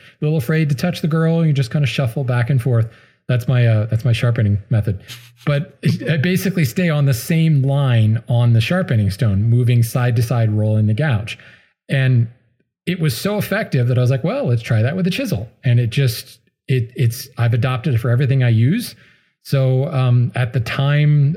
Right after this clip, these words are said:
uh, Gramercy Tools for Working Wood had this, uh, uh, Magna base system with a twelve inch long continuous diamond stone, like a double faced one. And I was like, "Twelve inches, that's awesome." Like, 'cause I'm doing side to side stroke. I bought that and just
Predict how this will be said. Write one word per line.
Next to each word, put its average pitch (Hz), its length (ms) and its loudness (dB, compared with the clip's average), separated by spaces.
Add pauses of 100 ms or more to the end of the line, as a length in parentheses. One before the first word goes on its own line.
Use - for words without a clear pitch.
uh, 113 560 2
Gramercy 117 920 2
Tools 135 240 0
for 135 80 -2
Working 120 320 2
Wood 123 200 2
had 113 260 0
this, 107 260 0
uh, 101 240 0 (560)
uh, 113 300 2
Magna 123 580 2
base 120 360 2
system 143 520 -2
with 123 140 2
a 107 40 -4
twelve 127 420 -2
inch 127 220 0
long 120 240 2
continuous 117 460 2
diamond 113 320 2
stone, 127 240 0
like 110 120 2
a 107 60 -2
double 113 260 0
faced 110 320 -2
one. 143 220 0 (540)
And 120 60 2
I - 20 2
was 98 100 0
like, 101 140 -2
"Twelve 160 220 -2
inches, 120 260 0
that's 104 160 -2
awesome." 117 460 -4 (100)
Like, 98 180 -2
'cause 110 140 0
I'm 104 140 0
doing 131 300 0
side 117 260 0
to 107 60 0
side 107 260 0
stroke. 147 340 -2
I 110 100 0
bought 127 320 -4
that 123 400 -2
and 110 320 2
just 117 260 -2